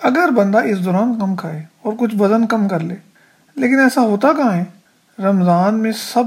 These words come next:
سے اہم چیز کھانا ہی ہوتی ہے۔ یہ سلمان نے اپنی ماں سے سیکھا ہے۔ "رمضان کے دوران سارا دن میری بیوی باورچی خانے میں کھانا پکاتی رہتی ہے،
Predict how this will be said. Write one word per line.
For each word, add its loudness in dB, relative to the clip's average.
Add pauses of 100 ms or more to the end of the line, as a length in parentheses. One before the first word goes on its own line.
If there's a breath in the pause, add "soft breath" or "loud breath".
(120)
سے 2
اہم -2
چیز -6 (100)
کھانا 0
ہی 4
ہوتی -4
ہے۔ -18 (760 soft breath)
یہ -4
سلمان 2
نے 2
اپنی 0
ماں 0
سے -10
سیکھا -12
ہے۔ -20 (1040 soft breath)
"رمضان 0
کے -2
دوران -2
سارا -2 (100)
دن -2
میری 0
بیوی -4
باورچی -4
خانے -2
میں -2 (480 loud breath)
کھانا 0
پکاتی -6
رہتی -14
ہے، -16